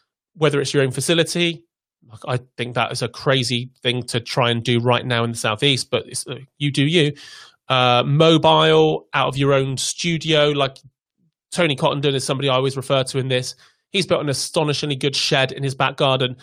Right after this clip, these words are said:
and his profitability, because his costs are low, yet he still has a facility, but it's in his garden, like, his transport costs are pretty much zero.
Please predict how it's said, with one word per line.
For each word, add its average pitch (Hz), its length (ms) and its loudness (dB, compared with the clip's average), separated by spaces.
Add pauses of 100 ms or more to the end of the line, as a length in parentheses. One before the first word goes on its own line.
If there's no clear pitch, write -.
(240)
and 139 140 -4
his 143 160 -4
profitability, 151 1080 -2 (280)
because 147 200 -4
his 143 120 -4
costs - 440 0
are 143 60 4
low, 147 420 2 (220)
yet 139 160 -4
he 147 60 -8
still 165 220 -2
has 151 140 -2
a 139 40 -8
facility, 151 760 -4
but 139 100 -8
it's 131 120 -6
in 131 60 -2
his 120 120 -6
garden, 156 560 2 (400)
like, 117 120 -4
his 123 160 -6
transport 165 520 -2
costs 123 280 -6
are 131 60 -8
pretty 120 200 -8
much 127 200 -8
zero. 120 480 0